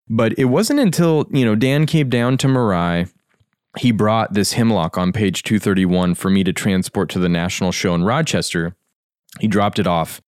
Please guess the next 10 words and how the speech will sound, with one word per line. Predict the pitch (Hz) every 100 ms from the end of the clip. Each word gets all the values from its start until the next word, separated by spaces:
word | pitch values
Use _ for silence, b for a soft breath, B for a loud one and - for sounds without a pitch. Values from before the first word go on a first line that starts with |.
| _ _ _ -
you | 117
know, | 104
left | 92 98 104
the | 98
stand, | - 104 87 90
which | 87 -
was | 90
also | 92 92 -
this | 87 -
fantastic, | - 90 87 - 85 - 82